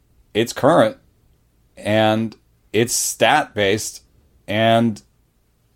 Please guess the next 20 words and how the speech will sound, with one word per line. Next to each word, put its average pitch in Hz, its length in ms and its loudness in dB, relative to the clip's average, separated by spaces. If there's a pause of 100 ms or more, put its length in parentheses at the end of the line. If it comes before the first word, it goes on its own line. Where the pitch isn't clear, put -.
(260)
it's 120 240 -4
basically 185 380 -2
just 160 220 -4
facts, - 480 0
man. 85 400 -4
It's 123 160 -6
facts. - 640 -2 (800)
And 123 260 -2
for 139 120 4
people 156 280 4
that, 135 180 4 (140)
like, 120 260 4
it's 120 200 -6
hard 160 300 4
to 135 80 -2
see 156 300 0
this 196 180 2
necessarily, 185 640 2
maybe, 190 440 0 (1300)
but, 131 520 4